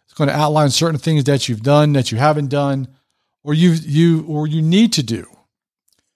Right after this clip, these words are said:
And I would venture to say that if you put something false and misleading on that particular application and they find out, you have no coverage,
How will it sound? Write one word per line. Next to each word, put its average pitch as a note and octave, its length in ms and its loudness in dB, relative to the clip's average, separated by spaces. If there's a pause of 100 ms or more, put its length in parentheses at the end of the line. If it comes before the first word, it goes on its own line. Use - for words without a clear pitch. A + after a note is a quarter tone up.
(420)
And D3 220 2 (160)
I E3+ 200 4
would D3+ 220 0
venture F3+ 320 -2
to F3+ 80 -4
say D#3 420 -2
that C#3 520 -4
if D3+ 260 -4
you D#3+ 420 -4 (360)
put F3+ 220 -6
something D#3 400 -4
false - 1080 0 (800)
and B2+ 240 -2
misleading D#3+ 680 0 (120)
on C3+ 380 0
that C3+ 520 0
particular C#3 640 -4
application C#3 720 0 (440)
and B2 100 -2
they C3+ 120 4
find C3+ 360 0
out, D#3 260 2
you C#3 160 0
have D3 240 4
no D#3 340 6
coverage, G#2+ 800 -2